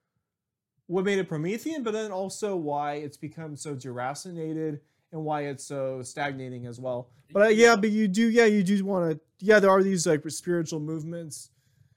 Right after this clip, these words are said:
Speaker 1: that emerged out of California. And I guess the other thing, but, like, the eso-, esotericism <laughs> to, like, fascist pipeline, yeah, that does seem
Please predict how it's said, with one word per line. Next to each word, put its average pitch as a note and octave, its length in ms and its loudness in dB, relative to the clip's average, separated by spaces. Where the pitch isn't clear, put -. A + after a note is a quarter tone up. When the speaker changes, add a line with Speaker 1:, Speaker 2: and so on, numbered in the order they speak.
Speaker 1:
that D3 340 -2
emerged F3+ 460 -2
out D#3+ 120 2
of D#3 140 -4
California. C#3+ 560 -8
And D3+ 100 -6
I G#3+ 40 -4
guess D#4+ 180 -2
the A#3 120 -8
other A3 280 0
thing, B3+ 480 -10
but, G3+ 60 -4
like, G#3 180 0
the G3 120 -8
eso-, G#3+ 360 0
esotericism F3 1300 -4
<laughs> - 340 -20
to, D3 400 -2
like, B2+ 240 -4
fascist C#3 580 -6
pipeline, B2 720 -6
yeah, F#3+ 220 -2
that D#4 240 -2
does E4 300 -6
seem A#3 480 -8